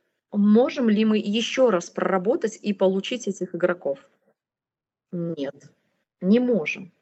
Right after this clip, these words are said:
Даже у меня они постоянно, знания обновляются, меняются, что-то происходит, потому что даже дети другие, вот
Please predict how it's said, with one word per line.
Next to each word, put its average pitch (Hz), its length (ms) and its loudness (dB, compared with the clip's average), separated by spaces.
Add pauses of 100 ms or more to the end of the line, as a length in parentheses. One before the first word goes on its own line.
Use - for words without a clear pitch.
(640)
Даже 214 320 2
у 226 100 2
меня 233 320 0
они 185 220 -2
постоянно, 190 680 -2
знания 170 420 -2
обновляются, 180 600 -4
меняются, 190 560 -4 (300)
что-то 220 400 0
происходит, 202 540 -2
потому 175 300 -4
что - 320 -4
даже 190 300 0
дети 196 360 0
другие, 175 400 -2
вот 151 180 -6